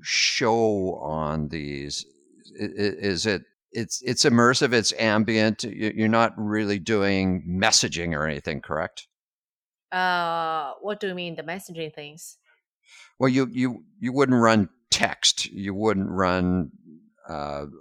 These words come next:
Speaker 1: a logo or something like that, probably. It would, yeah.
Speaker 2: Yeah, it's possible, yeah, because the
Speaker 1: Okay.
Speaker 2: resolution is, uh, is more than enough to play the characters, you know, any, uh, content.
Speaker 1: Okay.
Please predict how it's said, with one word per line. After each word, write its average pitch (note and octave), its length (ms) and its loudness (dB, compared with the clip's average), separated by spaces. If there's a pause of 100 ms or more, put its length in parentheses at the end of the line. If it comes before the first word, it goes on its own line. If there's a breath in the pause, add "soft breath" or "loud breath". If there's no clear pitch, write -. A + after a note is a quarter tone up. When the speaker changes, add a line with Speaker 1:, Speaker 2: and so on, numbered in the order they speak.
Speaker 1:
a F#2+ 60 -2
logo G2+ 400 2
or E2+ 200 0
something E2+ 420 0
like D#2+ 260 -2
that, D2+ 360 -4
probably. D#2 680 0
It D#2 140 -4
would, E2+ 200 -6 (680)
yeah. - 240 -4 (240)
Speaker 2:
Yeah, A#3+ 220 -6 (100)
it's A3+ 140 -10
possible, G3+ 640 -12
yeah, D#3+ 300 -14
because G#3 320 -10
the G#3 140 -2
Speaker 1:
Okay. - 180 0
Speaker 2:
resolution A3 540 -4
is, F#3+ 400 -12
uh, F3 400 -4 (340 soft breath)
is G3 160 -10
more G3+ 180 -6
than G#3+ 140 -8
enough G3+ 420 -6
to - 100 -14 (120)
play G3 240 -4
the D#3 300 -6
characters, F#3+ 720 -10
you E3+ 120 -10
know, D#3 80 -8
any, F3+ 400 -4
uh, E3+ 180 -6
content. - 680 -10 (420)
Speaker 1:
Okay. F#2+ 360 0